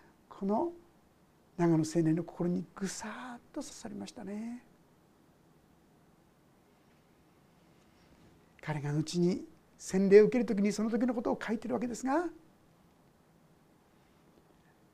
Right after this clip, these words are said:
彼はこの見積もり、みつほりさんに対し、良きサマリア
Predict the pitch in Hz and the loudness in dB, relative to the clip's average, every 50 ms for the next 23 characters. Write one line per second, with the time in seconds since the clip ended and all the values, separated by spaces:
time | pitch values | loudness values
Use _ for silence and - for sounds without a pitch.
0 | _ - - - 156 160 156 147 175 202 277 - - - - - - - - _ | _ -14 -8 -6 -4 -2 0 0 2 2 0 0 -4 -16 -20 -20 -20 -20 -20 _
1 | _ - _ _ _ _ _ _ - - - - - - - - - 185 160 156 | _ -20 _ _ _ _ _ _ -20 -20 -20 -20 -20 -20 -14 -4 2 4 4 6
2 | 156 175 - - 262 165 156 - - 175 156 156 160 208 185 226 339 269 170 160 | 6 4 4 4 4 2 2 4 4 4 6 6 6 4 2 0 2 4 4 4
3 | 160 - 175 180 180 175 175 196 - - - - - - - - - _ _ - | 4 4 4 4 4 4 2 0 -2 -6 -12 -18 -20 -20 -20 -20 -20 _ _ -12
4 | 339 294 277 - - - 143 135 139 156 156 175 180 180 - - - - - - | -10 -10 -10 -10 -8 -8 -6 -6 -6 -6 -4 -4 -4 -4 -6 -8 -16 -20 -20 -20
5 | - _ - - - _ _ - _ - 202 214 240 240 - 262 214 - - 196 | -20 _ -20 -20 -20 _ _ -20 _ 4 6 6 6 6 4 2 2 0 0 0
6 | 208 214 240 262 277 277 285 - 381 440 440 359 403 370 | 2 2 4 4 4 4 2 2 0 -2 0 0 0 0